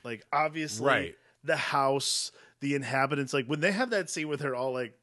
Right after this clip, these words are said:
Speaker 1: I, <laughs> I fucking love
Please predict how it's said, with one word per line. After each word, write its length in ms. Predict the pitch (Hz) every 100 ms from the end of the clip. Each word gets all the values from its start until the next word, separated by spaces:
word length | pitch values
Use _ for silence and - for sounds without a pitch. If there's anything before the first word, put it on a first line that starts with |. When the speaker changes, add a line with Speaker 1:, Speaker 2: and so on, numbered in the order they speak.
| _
Speaker 1:
I, 180 | 139 147
<laughs> 1900 | - _ _ _ _ _ _ _ _ _ _ _ _ _ _ _ - - -
I 120 | 147
fucking 500 | 147 139 147 - 135
love 180 | 113 110